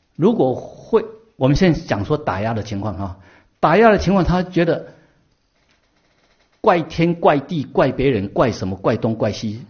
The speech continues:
到后面就是怪这个车子，然后就觉得你甚至还会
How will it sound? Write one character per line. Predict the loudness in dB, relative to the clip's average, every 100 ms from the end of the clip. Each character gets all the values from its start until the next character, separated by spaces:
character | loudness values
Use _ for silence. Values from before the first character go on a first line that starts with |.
| _ _
到 | -6
后 | -4
面 | -6
就 | -6 -8
是 |
怪 | -4 -2 -2
这 | -4
个 | -8
车 | -4 -4
子， | -6 -12 _ _ _ _ _ _ _ _ _ _ _ _ _ _ _ _ _ _ _ _ _ _ _ _ _ _ _ _ _ -6
然 | -2
后 | -2
就 | -2 -4
觉 | -4 -6
得 | -10 -20 _ _
你 | -4 -2 -2
甚 | 0 0
至 | 0
还 | -2 -2 -2
会 | -4 -6